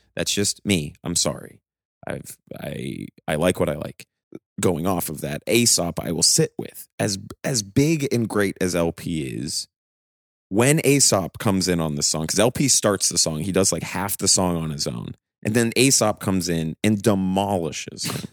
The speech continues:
<laughs> His voice is insane. It's so low and smooth, yet,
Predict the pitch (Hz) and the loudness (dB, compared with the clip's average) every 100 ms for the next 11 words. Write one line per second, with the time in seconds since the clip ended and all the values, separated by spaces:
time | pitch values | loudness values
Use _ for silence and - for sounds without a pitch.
0 | _ _ _ _ _ _ - 135 110 95 | _ _ _ _ _ _ 2 4 4 2
1 | 120 151 - 127 107 123 127 117 104 - | 2 2 2 0 0 0 2 2 2 2
2 | - - 113 123 95 57 - - - _ | 4 2 2 2 2 -2 -8 -14 -18 _
3 | _ _ 127 - - - - - 139 143 | _ _ 2 6 6 6 2 0 2 2
4 | 151 143 139 - - 87 87 98 101 104 | 2 0 -2 -6 -6 0 4 6 6 6
5 | 101 107 - _ _ _ 87 85 80 78 | 4 2 -4 _ _ _ -2 -2 -2 -4
6 | - _ - - - 76 92 120 113 117 | -6 _ 4 4 4 2 4 6 6 4
7 | 98 - 87 82 | 2 -2 -2 -2